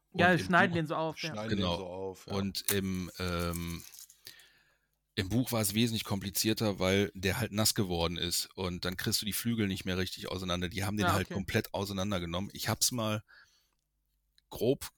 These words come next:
Speaker 2: schnell versucht, mal zu verstehen, was die da alles geschrieben haben. Also ich glaub, jemand, der sich mit Insekten auskennt, der hat das komplett mitgekriegt, aber die hauen da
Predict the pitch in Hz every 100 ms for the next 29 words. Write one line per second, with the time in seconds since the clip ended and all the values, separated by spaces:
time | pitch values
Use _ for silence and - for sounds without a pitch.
0 | _ - - 95 117 110 98 110 110 -
1 | - _ _ _ _ - 98 98 - -
2 | 104 - - - 135 127 104 113 - 90
3 | - 85 82 - - 92 80 85 80 85
4 | 123 - _ _ _ - 95 95 107 104
5 | 98 107 101 98 98 95 82 90 101 -
6 | 64 104 107 - 117 107 110 104 - 95
7 | 92 90 - 101 - 98 - - 90 104
8 | - - 127 - - 92 87 - 120 120
9 | 92 95